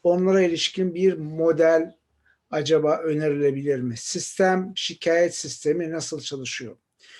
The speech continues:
Evet, e, benzer tarzda makale ben, e, Türkiye'deki literatürde pek görmedim.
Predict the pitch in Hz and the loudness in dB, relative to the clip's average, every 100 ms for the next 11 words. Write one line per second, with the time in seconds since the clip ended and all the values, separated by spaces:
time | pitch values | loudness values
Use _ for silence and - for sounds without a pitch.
0 | - _ 208 202 196 - _ _ _ _ | -20 _ 4 4 4 -8 _ _ _ _
1 | _ 156 151 143 135 139 139 147 _ _ | _ 0 4 4 2 -12 -18 -20 _ _
2 | - 165 170 147 214 233 233 202 202 202 | 2 4 4 4 4 4 4 2 2 2
3 | 214 190 190 185 190 190 175 185 220 190 | 2 2 0 2 2 4 4 4 0 -4
4 | 156 156 156 156 156 156 _ _ _ _ | 0 2 2 0 -4 -10 _ _ _ _
5 | _ 220 _ _ - 170 180 160 156 170 | _ -20 _ _ -10 -2 0 0 -2 -4
6 | 160 160 151 - 151 143 170 208 - _ | -4 -2 -2 -2 -6 -2 0 0 -4 _
7 | _ _ _ - 180 190 147 147 170 175 | _ _ _ -2 -2 -2 -8 2 6 6
8 | 151 131 165 196 | 4 0 -2 -4